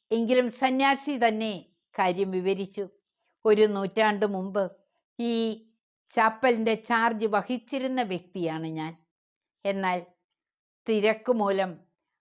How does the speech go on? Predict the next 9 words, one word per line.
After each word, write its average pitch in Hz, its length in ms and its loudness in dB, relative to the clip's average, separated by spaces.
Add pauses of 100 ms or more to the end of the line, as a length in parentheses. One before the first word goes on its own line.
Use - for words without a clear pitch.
(140)
ആരാധിക്കാൻ 247 880 2 (720)
മറന്നുപോകും, 175 760 -2 (1120)
ജോലികളെല്ലാം 202 840 4 (560)
തീർക്കും. 185 400 0 (1500)
ഇന്ന് 294 420 2 (920)
നഷ്ടപ്പെടുത്തിയ 285 880 2 (440)
ആ 208 120 2 (200)
അനുഗ്രഹത്തിൻ്റെ 240 920 -2 (340)
ഓരോ 196 300 -2